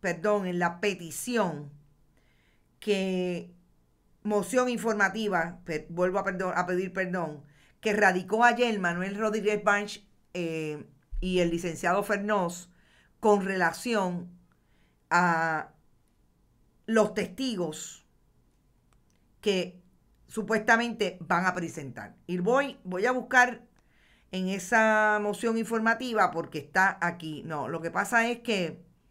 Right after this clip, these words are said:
lo que lista son muchos documentos que no nos dicen mucho.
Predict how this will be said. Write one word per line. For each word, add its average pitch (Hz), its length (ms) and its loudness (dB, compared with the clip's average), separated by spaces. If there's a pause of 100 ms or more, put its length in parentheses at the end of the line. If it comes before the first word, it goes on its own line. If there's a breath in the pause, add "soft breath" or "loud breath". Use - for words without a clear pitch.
(840 loud breath)
lo 214 220 2
que 202 140 2
lista 247 360 4
son 240 240 -2
muchos 240 420 -2
documentos 220 720 -2
que 185 120 0
no 202 140 0
nos 226 180 -2
dicen 214 380 -2
mucho. 208 640 -2